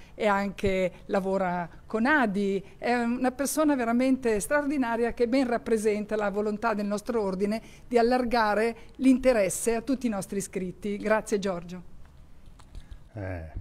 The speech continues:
Speaker 2: troppo brava Elena, grazie, ma permettetemi anche velocemente una carrellata e ringraziamenti a Emma. Tra l'altro per me è sempre entusiasmante e affascinante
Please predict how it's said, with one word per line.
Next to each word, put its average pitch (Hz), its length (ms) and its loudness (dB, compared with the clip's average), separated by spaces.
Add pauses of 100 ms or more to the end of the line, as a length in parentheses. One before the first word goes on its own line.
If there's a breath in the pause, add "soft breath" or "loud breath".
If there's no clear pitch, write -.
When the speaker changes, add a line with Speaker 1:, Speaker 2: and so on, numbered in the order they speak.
(220)
Speaker 2:
troppo - 340 8
brava 131 420 6
Elena, 151 480 6 (420 loud breath)
grazie, 120 640 4
ma 117 360 0
permettetemi 123 720 0
anche 120 260 -2
velocemente 143 720 0
una 123 160 -4
carrellata 117 640 -4 (580 soft breath)
e 123 40 0
ringraziamenti 127 960 2
a 127 80 4
Emma. 123 400 2
Tra 117 120 -2
l'altro 117 320 0
per 110 160 -4
me 117 180 -2
è - 20 -6
sempre 104 520 -4
entusiasmante 104 760 -4
e - 20 -4
affascinante 113 880 -4